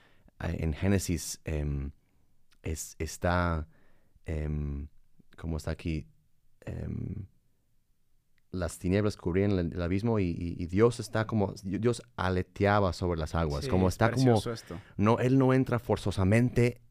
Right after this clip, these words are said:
Speaker 1: a crear su universo que, "ten, ¿ok? Pues disfrutan lo que, lo que hice,
Speaker 2: Ujú.
Speaker 1: arréglense como pueden y, pues, regreso en, en cinco mil años", ¿no? O sea, Él, Él como está, está como que ponderadamente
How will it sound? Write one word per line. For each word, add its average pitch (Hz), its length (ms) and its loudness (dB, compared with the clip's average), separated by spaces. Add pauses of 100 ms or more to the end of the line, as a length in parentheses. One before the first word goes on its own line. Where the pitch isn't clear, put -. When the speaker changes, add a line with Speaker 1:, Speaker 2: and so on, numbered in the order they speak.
(220)
Speaker 1:
a - 100 -4
crear 95 300 2
su - 100 -4
universo 92 340 2
que, 80 180 -2 (280)
"ten, 87 400 6 (100)
¿ok? 101 180 0 (340)
Pues 92 100 -2
disfrutan 139 400 2
lo 120 80 6
que, - 280 -6
lo 120 180 4
que 120 120 4
hice, 170 540 4
Speaker 2:
Ujú. 131 320 -2
Speaker 1:
arréglense 127 420 2
como 107 200 2
pueden 160 360 4
y, 92 360 4
pues, 85 160 -2
regreso 98 440 2
en, 85 260 2
en 80 120 -4
cinco 82 220 -4
mil 80 160 -2
años", - 280 -8
¿no? 101 100 2
O - 40 -4
sea, - 160 0
Él, 220 260 10
Él 123 160 4
como 131 200 6
está, 123 320 6 (1700)
está 98 180 0
como 92 200 2
que 87 160 4 (1300)
ponderadamente 98 720 0